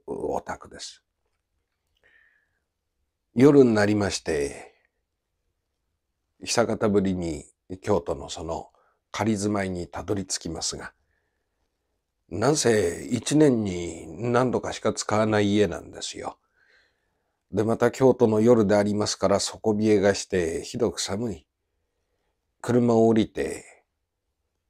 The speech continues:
猟銃と鉄砲の弾と、これを大事に小脇に抱え込んで、ガチャガチャ、ガラガラガラガラガラと開けます。で、すぐに明かりをつけますが、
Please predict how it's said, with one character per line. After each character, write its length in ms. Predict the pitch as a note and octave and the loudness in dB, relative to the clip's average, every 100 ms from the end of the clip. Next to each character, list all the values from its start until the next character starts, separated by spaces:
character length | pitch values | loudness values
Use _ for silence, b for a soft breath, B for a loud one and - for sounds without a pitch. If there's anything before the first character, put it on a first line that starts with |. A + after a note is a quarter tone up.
| - - | -16 -8
猟 300 | G2 A2+ G#2 | 0 2 2
銃 220 | F#2+ G2 | 2 0
と 760 | G#2 F#2+ D#2+ - - - - - | 2 2 2 -2 -14 -14 -14 -12
鉄 140 | - - | -12 -6
砲 140 | G#2 | -4
の 120 | G2 | -4
弾 280 | G2 G#2 G#2 | -6 -6 -8
と、 280 | - - - _ b b b b - | -6 -10 -10 _ b b b b -8
こ 80 | G#2 | -2
れ 80 | G2+ | 0
を 200 | G2 F2 | 0 -2
大 220 | F2+ G#2 | -4 -4
事 100 | G#2 | -4
に 140 | G#2+ | -4
小 140 | - G2+ | -2 -2
脇 220 | G2+ G2+ | -2 -4
に 120 | G2 | -6
抱 280 | - - G2+ | -6 0 2
え 40 | |
込 140 | F#2+ F#2+ | 2 -2
ん 80 | |
で、 140 | D2+ C#2+ | -4 -8
ガ 120 | - | -10
チ 100 | - | -10
ャ 40 | |
ガ 80 | - | -12
チ 100 | - | -12
ャ、 80 | - _ _ _ _ | -14 _ _ _ _
ガ 80 | - | -14
ラ 80 | - | -12
ガ 80 | |
ラ 80 | - | -12
ガ 40 | - | -14
ラ 60 | |
ガ 40 | - | -16
ラ 80 | |
ガ 260 | - - - | -18 -20 -20
ラ 100 | - _ _ | -20 _ _
と 60 | - A2 | 2 2
開 100 | G#2+ | 0
け 60 | G2+ | -10
ま 120 | - | -12
す。 160 | - _ b b b b b b b b b b b - | -16 _ b b b b b b b b b b b -6
で、 140 | G#2+ | -2
す 160 | G#2 C3+ | 0 4
ぐ 140 | B2+ | 4
に 280 | A2+ F#2 F#2 _ - | 4 -2 -8 _ -6
明 120 | A2 | -2
か 160 | - G#2+ | 0 2
り 120 | A2 | 4
を 100 | A2+ | 2
つ 120 | - | 2
け 100 | A#2 | 0
ま 120 | A2+ | 2
す 140 | - G2+ | 0 2
が、 340 | F#2+ F#2 | 2 0